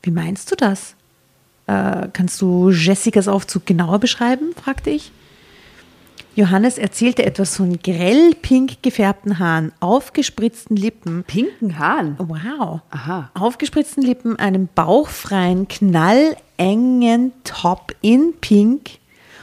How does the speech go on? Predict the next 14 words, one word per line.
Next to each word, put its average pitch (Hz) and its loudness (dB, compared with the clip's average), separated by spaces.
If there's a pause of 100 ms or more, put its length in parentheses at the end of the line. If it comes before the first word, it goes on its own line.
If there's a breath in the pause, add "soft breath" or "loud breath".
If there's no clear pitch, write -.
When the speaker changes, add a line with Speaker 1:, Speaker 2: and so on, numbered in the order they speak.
(140)
Speaker 1:
und 208 0
einem 196 6
Minirock 240 4 (100)
und 180 -2
hohen 214 4
Plateausohlen. 170 -2 (720 loud breath)
Sie - -2 (160)
Speaker 2:
Okay. 156 0
Speaker 1:
ist - -6
so 262 2
überschminkt, 254 0
dass 208 -4
ihr 220 0
Gesicht - -8